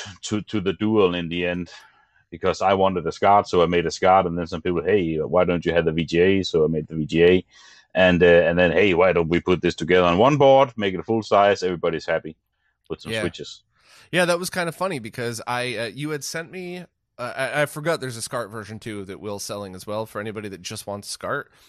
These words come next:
Speaker 2: which I think, uh, some people might, might just go for the single scart version if they have nothing else but a scart switch going into that. That's actually, if you have automated setup with all scart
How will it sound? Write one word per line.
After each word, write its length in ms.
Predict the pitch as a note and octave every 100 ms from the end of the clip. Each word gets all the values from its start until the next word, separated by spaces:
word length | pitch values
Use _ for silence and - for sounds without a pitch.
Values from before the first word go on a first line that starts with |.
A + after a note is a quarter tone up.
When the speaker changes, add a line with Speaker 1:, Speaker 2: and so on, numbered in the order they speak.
| _
Speaker 2:
which 180 | G#3 C4+
I 60 |
think, 240 | B3+ C#4 G3+
uh, 240 | - B2 A#2 _ _
some 220 | - C4
people 280 | A#3 G3+ D3+
might, 280 | D3 C#3 - _
might 280 | B2 D3
just 180 | A#2+ B2
go 160 | B2+ B2+
for 140 | A#2+
the 80 | F#2+
single 320 | - A2+ G2+
scart 320 | - G#2 A2
version 320 | G#2 F#2 F2+ F#2
if 100 | -
they 120 | G2
have 180 | G2 G2
nothing 240 | G#2+ G2
else 260 | G#2 G#2 -
but 240 | G2 -
a 60 | -
scart 320 | - G2+ -
switch 320 | - A2 -
going 200 | G2 F#2+
into 200 | F#2+ F#2
that. 260 | F2 F2+ _ _ _ _
That's 160 | D3 C#3+
actually, 380 | D#3+ D#3 D#3+ B2+
if 120 | C3+
you 120 | E3
have 300 | E3 E3 C#3+ -
automated 480 | A#2+ C#3 C3+ B2+ A2+
setup 400 | - C#3 F#2+ G2+
with 120 | G2
all 200 | G2+ A2+
scart 480 | - A#2 B2 A#2